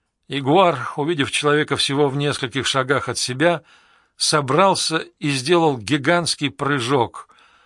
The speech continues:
пролетев над головой гасконца и приземлившись почти у ног индейца. А тот, зная, с каким хищником приходится иметь дело,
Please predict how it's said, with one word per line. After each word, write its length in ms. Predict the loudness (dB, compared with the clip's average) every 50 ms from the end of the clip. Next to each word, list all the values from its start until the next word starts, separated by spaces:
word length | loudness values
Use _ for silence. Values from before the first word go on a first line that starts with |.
| _ _ _
пролетев 520 | -2 0 2 2 0 2 2 0 0 0
над 160 | -2 -4 -2 0
головой 360 | 0 2 2 2 2 2 2
гасконца 680 | 2 0 0 0 0 2 2 2 2 2 -2 -2 -4 -6
и 200 | -6 -6 -6 -6
приземлившись 720 | -4 -4 -2 -2 -2 -2 0 -2 -2 -2 -2 -4 -6 -4
почти 380 | -4 -2 -2 -2 -2 -2 -2 -2
у 120 | 0 0
ног 260 | 0 -2 -4 -4 -4
индейца. 680 | -8 -8 -6 -6 -4 -4 -4 -6 -6 -8 -10 -10 -12 _ _ _ _ _ _ _ _ _ _ _ _ _ _ _ _ _ _ _ _ _
А 140 | _ -4 -4
тот, 300 | 2 2 2 4 4 2
зная, 580 | -2 -4 -4 -4 -2 -2 -2 -2 0 0 -2 -2
с 80 | -4
каким 280 | -4 -6 -6 -6 -6 -8
хищником 540 | -6 -6 -4 -4 -4 -4 -6 -8 -8 -8 -6
приходится 560 | -6 -6 -6 -6 -6 -6 -6 -6 -6 -6 -6
иметь 280 | -6 -6 -6 -6 -6 -2
дело, 360 | 0 0 0 0 0 -4